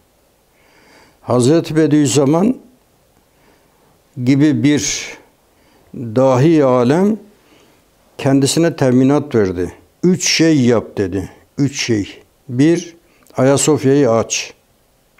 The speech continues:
İki, ezan-ı Muhammedi asli haline çevir. Üç,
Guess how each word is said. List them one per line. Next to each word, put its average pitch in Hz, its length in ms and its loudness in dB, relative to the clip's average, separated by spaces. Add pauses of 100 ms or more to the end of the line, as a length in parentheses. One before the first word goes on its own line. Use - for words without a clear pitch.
(560)
İki, 165 500 0 (420)
ezan-ı 131 420 2
Muhammedi 127 640 2
asli 127 240 -2
haline 120 340 0
çevir. 120 520 -4 (580)
Üç, 165 460 -2